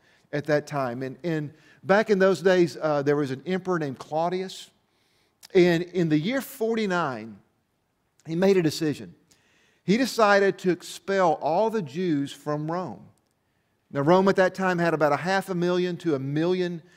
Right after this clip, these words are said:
citizens. Probably maybe around twenty thousand were Jewish, and maybe ten to twenty thousand.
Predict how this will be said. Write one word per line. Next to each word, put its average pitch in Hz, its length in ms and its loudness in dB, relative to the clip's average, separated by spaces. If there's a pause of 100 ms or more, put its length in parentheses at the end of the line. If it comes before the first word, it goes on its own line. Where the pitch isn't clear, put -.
(140)
citizens. 196 800 0 (540)
Probably 170 360 4 (420)
maybe 170 220 2
around 165 280 0
twenty 196 340 -2
thousand 175 520 -2
were 143 120 -4
Jewish, 165 600 -6 (1120)
and 180 320 4
maybe 175 200 0
ten 185 320 -2
to 151 60 -8
twenty 180 280 -6
thousand. 160 440 -4